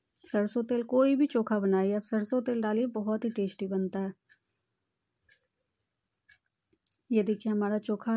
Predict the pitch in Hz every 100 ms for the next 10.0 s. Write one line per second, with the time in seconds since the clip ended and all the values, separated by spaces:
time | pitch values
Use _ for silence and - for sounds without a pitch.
0 | 226 220 208 233 226 214 247 226 214 208
1 | 214 226 226 220 302 359 _ _ - 214
2 | 240 359 - _ _ _ _ _ _ -
3 | _ _ - 214 214 214 214 226 220 214
4 | 214 226 208 208 214 240 214 226 220 277
5 | 349 - _ - 220 220 214 240 285 247
6 | 233 202 - 202 220 202 190 - 196 196
7 | - - _ _ _ _ _ _ _ 226
8 | 202 196 196 208 208 214 208 208 220 233
9 | 226 220 214 214 214 202 202 220 226 311